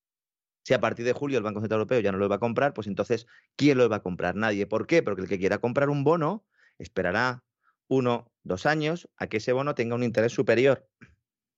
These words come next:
¿Por qué va a comprar un bono de otra persona o de otro inversor que lo ha comprado a un tipo de interés irrisorio? Entonces se produce una venta masiva de bonos y prácticamente no hay compradores, y eso es lo que está ocurriendo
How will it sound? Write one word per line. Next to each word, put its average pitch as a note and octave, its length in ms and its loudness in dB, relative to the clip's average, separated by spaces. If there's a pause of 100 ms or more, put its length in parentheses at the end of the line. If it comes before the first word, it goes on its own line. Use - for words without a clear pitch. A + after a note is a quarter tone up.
(880)
¿Por F#2 120 -2
qué B2+ 100 2
va B2+ 80 4
a G#2 40 0
comprar A2 360 0
un G#2+ 140 -2
bono A2+ 300 4
de G#2 100 0
otra A2 200 0
persona G#2+ 580 0
o F#2+ 100 -4
de A2 120 4
otro A2+ 160 -2
inversor G#2 420 0
que G2 80 0
lo G2+ 80 4
ha G2+ 60 0
comprado G2+ 560 0 (300)
a - 100 -2
un G#2+ 120 0
tipo F#2+ 260 2
de G2 60 2
interés F#2 340 0
irrisorio? D2 560 -4 (1160)
Entonces B2 280 4
se F3 100 4
produce C3+ 440 0
una C3 180 0
venta C3+ 260 2
masiva C3 360 2
de C3 60 4
bonos D3 340 0
y - 80 -6
prácticamente A#2 480 -2
no C3+ 60 0
hay C3 60 -2
compradores, A#2 500 2
y - 80 -2
eso A2 120 2
es A#2 60 4
lo A2+ 80 6
que A2+ 80 -2
está A#2+ 120 0
ocurriendo B2 480 -2